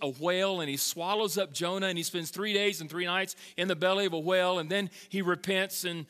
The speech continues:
the whale spits him out, and he goes to Nineveh to preach the good news of Jesus Christ to those unbelievers." Man thought for a second and said, "Well, young man, how do you know that that story is true?"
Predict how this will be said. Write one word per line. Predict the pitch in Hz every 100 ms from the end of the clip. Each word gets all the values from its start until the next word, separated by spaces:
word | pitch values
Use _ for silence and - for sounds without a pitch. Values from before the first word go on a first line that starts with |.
| - -
the | 165
whale | 180 196
spits | 180 - 208 -
him | 190
out, | 170 175 180
and | 165
he | 170
goes | 170 180 202 196
to | -
Nineveh | 175 185 190 185 175 - -
to | 180
preach | - 196 196 160 -
the | 170
good | 175 175
news | 175 170 147
of | 143
Jesus | 139 170 147 143
Christ | - 151 151 - - - -
to | -
those | 156 160
unbelievers." | 156 143 143 147 127 - - - - _ _ _ _ _ _ _ _ _ _ _
Man | 131 127
thought | 139 131
for | -
a | 127
second | - 139 139 160
and | 131
said, | - 135 120
"Well, | 123 110 - _ _ _
young | 156
man, | 175 196
how | 208
do | 294
you | 311
know | 208 196
that | 170
that | 170 160
story | - - 165 156 139
is | 127 -
true?" | - - 135 92